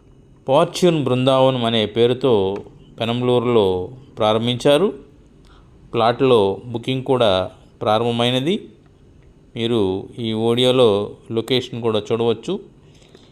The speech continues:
ఈ యొక్క ప్రాజెక్టు లొకేషన్, సరౌండింగ్స్ అన్నీ కూడా ఈ మీ వీడియోలో కనిపిస్తున్నాయి చూడండి. already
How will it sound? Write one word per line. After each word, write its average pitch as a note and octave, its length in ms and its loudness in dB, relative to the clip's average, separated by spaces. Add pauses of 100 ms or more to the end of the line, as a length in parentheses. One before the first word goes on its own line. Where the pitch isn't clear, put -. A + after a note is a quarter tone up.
(880)
ఈ C#3+ 60 -4
యొక్క C#3+ 480 2 (320)
ప్రాజెక్టు D#3 920 2 (180)
లొకేషన్, D#3+ 680 0 (340)
సరౌండింగ్స్ D3+ 640 -2 (160)
అన్నీ D3+ 300 0
కూడా B2+ 640 2 (280)
ఈ B2 60 -6
మీ A#2+ 400 -6 (120)
వీడియోలో C3+ 320 2
కనిపిస్తున్నాయి B2 580 -4
చూడండి. A#2+ 260 0
already A#2 380 2